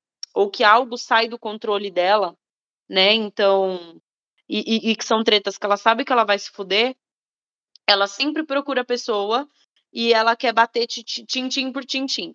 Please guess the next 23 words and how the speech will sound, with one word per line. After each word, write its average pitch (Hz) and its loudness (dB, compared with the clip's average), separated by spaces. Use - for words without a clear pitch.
Assim 254 -2
como 262 0
se 277 -2
alguém 262 2
briga 214 -4
e 202 -10
não 247 0
é 247 2
ela 208 2
que 208 -12
tá 202 -2
envolvida, 190 -6
ela 202 4
vai 202 4
na 220 -2
pessoa 220 0
e, 247 0
e 240 -2
quer 233 4
entender 240 2
tintim 247 -6
por 254 -8
tintim. 247 -8